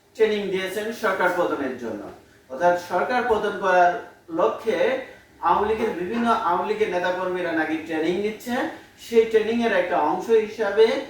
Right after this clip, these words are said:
ঢাকার একটি কনভেনশন, কনভেনশন সেন্টারে চারশো জনকে এই মেজর সাদিক ট্রেনিং দিয়েছেন।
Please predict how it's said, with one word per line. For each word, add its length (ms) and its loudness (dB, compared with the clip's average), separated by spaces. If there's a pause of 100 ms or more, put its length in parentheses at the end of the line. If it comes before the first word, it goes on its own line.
(320)
ঢাকার 400 2
একটি 380 -4
কনভেনশন, 540 -2 (100)
কনভেনশন 540 -2
সেন্টারে 540 2 (680)
চারশো 440 -2
জনকে 520 2 (440)
এই 340 4
মেজর 400 2 (140)
সাদিক 540 -2 (1040)
ট্রেনিং 340 0
দিয়েছেন। 420 -4